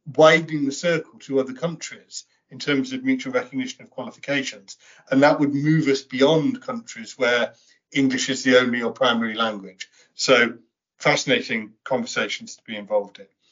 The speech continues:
And the last thing I would mention is around vacancies. I'll talk around the ongoing challenge of vacancies in U K, I'm sure, later in the podcast, Vicky. But Australia and New Zealand both have huge vacancy problems,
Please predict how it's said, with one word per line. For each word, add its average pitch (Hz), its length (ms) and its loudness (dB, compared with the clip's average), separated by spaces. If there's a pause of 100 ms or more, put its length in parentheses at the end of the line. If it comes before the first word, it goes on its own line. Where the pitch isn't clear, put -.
(400)
And 160 120 6
the 160 60 10
last 190 240 6
thing 208 120 2
I 180 60 6
would 156 140 0
mention 139 300 0
is 135 120 -2
around 120 300 0
vacancies. 120 540 -2
I'll 120 120 -12
talk 165 280 -8
around 120 420 2 (840)
the 127 140 6
ongoing 123 360 4
challenge 117 320 -2
of - 60 -20
vacancies 117 500 -6
in 113 80 -10
U 107 100 -20
K, - 140 -2
I'm 107 220 -2
sure, 127 280 -4
later 110 300 -6
in 101 100 -16
the 95 60 -16
podcast, - 520 -2
Vicky. - 340 -20 (840)
But 131 320 6 (440)
Australia 143 580 6
and 127 180 6
New 120 140 -4
Zealand 113 600 0 (360)
both 131 320 2
have 120 360 -2 (240)
huge 151 540 0
vacancy 117 480 -2
problems, 98 640 -8